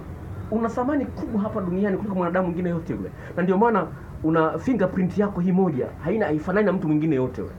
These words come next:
Hii sasa hivi unaweka, sijui kusajili simu mpaka mweke kidole ndio simu yako inakuwa imesajiliwa, sawa? Ha, ha, hivi hakifanani, dunia nzima uko peke yako. Uko peke yako. Kwa hiyo lazima ujione wewe ni wa thamani, na mtu anayekuchezea,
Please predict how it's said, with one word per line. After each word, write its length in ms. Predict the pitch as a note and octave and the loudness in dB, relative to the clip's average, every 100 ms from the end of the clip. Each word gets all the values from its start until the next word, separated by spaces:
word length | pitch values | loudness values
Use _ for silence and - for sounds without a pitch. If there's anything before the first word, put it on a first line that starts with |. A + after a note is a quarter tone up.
| - - - | -12 -12 -2
Hii 200 | F#3 F3+ - - - - - - | 0 2 -2 -12 -10 -8 -8 -6
sasa 200 | C3+ D3+ | -2 0
hivi 120 | E3 | 2
unaweka, 300 | D3 D3+ D#3+ | 2 4 2
sijui 180 | - D#3 | -2 -6
kusajili 360 | - D3 D#3 | -4 0 0
simu 380 | D#3 E3+ D#3 C3 - - - | 0 0 0 0 -6 -12 -4
mpaka 200 | D3+ D3+ | -2 0
mweke 320 | C#3 D3 D#3 | 2 2 0
kidole 340 | - C#3+ D3+ | 0 4 6
ndio 240 | C#3 C#3 B2 | 6 2 2
simu 220 | C3+ C3 C#3 | -4 -2 0
yako 120 | D#3 | 2
inakuwa 180 | D3 D#3 | 2 2
imesajiliwa, 540 | C#3+ C#3 D3 E3+ G#2 | 0 0 0 0 0
sawa? 320 | - C#3 - - | 0 -2 -2 -4
Ha, 140 | A#2 C3 - - - | -4 -4 -6 -8 -8
ha, 220 | - G#3+ | 0 2
hivi 420 | G3+ A3+ C#4+ A3 E3 | 2 4 4 4 2
hakifanani, 600 | F#3+ A3+ G#3 A#3+ C4 A3 | 0 0 0 4 4 4
dunia 260 | C4+ D#4 | 2 2
nzima 200 | A#3 B3+ | 2 2
uko 120 | F#4 | 0
peke 220 | F#4 F#4+ G#4 | 0 -2 -2
yako. 400 | A4 - A#3 - - - - - - - - - - - - - - - - - - | -2 0 -2 -2 -10 -14 -16 -16 -18 -16 -16 -14 -14 -14 -12 -12 -14 -12 -14 -6 -2
Uko 240 | D#4+ E4 | 0 0
peke 240 | D4 D4 | -2 2
yako. 120 | D#4+ - | 0 2
Kwa 100 | F#4+ | 2
hiyo 200 | F4 - - | 2 0 -2
lazima 440 | C4+ A#3+ E4 D#4+ | -2 -2 0 0
ujione 280 | C4 C#4+ C#4 | 2 2 2
wewe 120 | C4 | 2
ni 60 | A3+ | 0
wa 80 | |
thamani, 480 | G3+ A3 B3+ C4+ G3 - - | -4 -4 -2 0 -2 -4 -2
na 80 | C#4 | 0
mtu 140 | G4 | 0
anayekuchezea, 560 | C#4 D4 A3+ F#3+ C4 | -2 -2 -2 0 -2